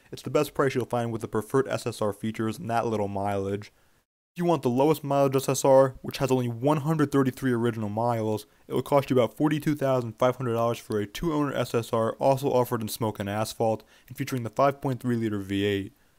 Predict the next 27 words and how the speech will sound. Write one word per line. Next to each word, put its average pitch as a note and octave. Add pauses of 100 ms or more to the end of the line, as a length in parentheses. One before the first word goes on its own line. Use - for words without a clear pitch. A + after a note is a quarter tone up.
(160)
I -
guess B2
both C#3+
owners B2
must A#2
have -
kept B2+
it B2+
in A2+
the G#2+
garage G#2+
and G2+
never B2
drove A2
it -
for G#2+
preservation. G2+
And -
if C3
you C3+
want B2
the A2
highest C#3+
mileage C#3+
S C3+
S C3
R, C3+